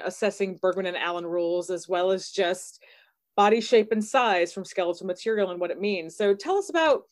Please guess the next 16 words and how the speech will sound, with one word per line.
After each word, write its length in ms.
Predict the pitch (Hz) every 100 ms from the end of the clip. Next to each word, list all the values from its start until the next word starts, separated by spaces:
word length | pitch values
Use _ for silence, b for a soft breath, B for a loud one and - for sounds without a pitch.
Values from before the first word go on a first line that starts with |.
| _
Bergman 260 | 294 302 311
and 100 | 254
Allen 260 | 247 320 349
and 100 | 254
then 80 | 226
some 180 | 294
of 60 | 285
the 60 | 294
problems 440 | 269 262 226 202
with 160 | 202 -
how 160 | 208
studies 540 | 208 - 220 214 196 - _
revolving 560 | 214 214 254 320 226 202
around 360 | 180 175 165 165
those 340 | 160 160 170
are. 440 | - 214 156 -